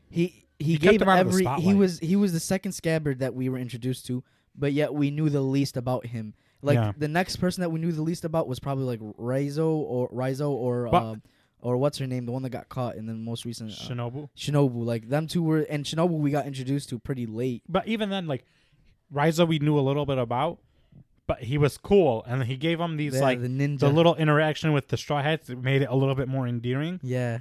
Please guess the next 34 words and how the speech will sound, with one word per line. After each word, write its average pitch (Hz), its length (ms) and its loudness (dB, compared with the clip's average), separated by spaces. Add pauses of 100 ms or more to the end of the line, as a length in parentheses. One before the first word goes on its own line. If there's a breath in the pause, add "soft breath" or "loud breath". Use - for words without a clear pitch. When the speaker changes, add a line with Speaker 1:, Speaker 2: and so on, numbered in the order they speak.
(140)
Speaker 2:
Whereas 143 300 6
Kanjuro, 156 460 0
there 131 120 0
really 160 240 0
was 107 420 -6
nothing. 123 480 -8
Speaker 1:
Yeah, 127 240 0
there 147 140 6
was, 180 240 6
there 180 120 6
was, 180 160 6
uh, 117 260 -6
like, 156 300 0
looking 175 360 0
back 151 260 2
at 143 240 -2
what, 131 320 -2
'cause, 127 180 -6
like, 127 280 -4
somebody 143 340 0
let, 135 260 -2
uh, 117 120 -6 (240)
somebody, 131 480 -4
um, 107 400 -8 (120)
uh, 120 180 -4
Arthur. 160 400 0 (340)
Speaker 2:
Arthur. 117 360 -6
Speaker 1:
Uh, 123 380 0
O-, 120 300 -2
Ohara, 131 340 -2
uh, 120 140 -4
Library 127 360 -2
of 117 100 -4
Ohara. 127 420 -2